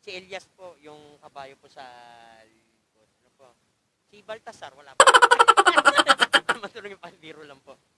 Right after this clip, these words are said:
Ah, ito, kamat-, ah, bro, tanong ko lang po. Yung mga cottages po rito, may mga bayan?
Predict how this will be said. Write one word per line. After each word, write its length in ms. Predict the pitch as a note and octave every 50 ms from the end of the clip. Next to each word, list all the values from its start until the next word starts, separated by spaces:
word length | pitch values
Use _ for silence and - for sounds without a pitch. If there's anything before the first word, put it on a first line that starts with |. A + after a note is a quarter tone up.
| _ _ _ _
Ah, 300 | - A3 B3 B3+ B3+ B3+
ito, 180 | B3+ B3+ - C#4 C4
kamat-, 320 | B3 C4 B3+ B3+ B3 -
ah, 840 | - A3+ A#3 A#3 A#3 A#3 A3+ A3+ A3 A3 A3 G#3+ G#3+ G#3+ G#3+ G#3 G#3 -
bro, 240 | - A#3 C4 B3
tanong 240 | A#3+ A#3+ A#3+ A#3+ A3+
ko 60 | A#3+ A3+
lang 140 | G#3+ G3 _
po. 160 | - D#3+ E3+ - _ _ _ A3
Yung 80 | B3 C4
mga 160 | C#4+ C#4 C4
cottages 480 | C4 C4 C4 - B3+ G#3 G#3+ A3+ - _
po 140 | _ G#3+ G3
rito, 160 | F3 _ A3
may 140 | G#3+ G#3 F#3+
mga 160 | F#3 F3 D#3+ _
bayan? 240 | C#3 B2+ A#2+ A#2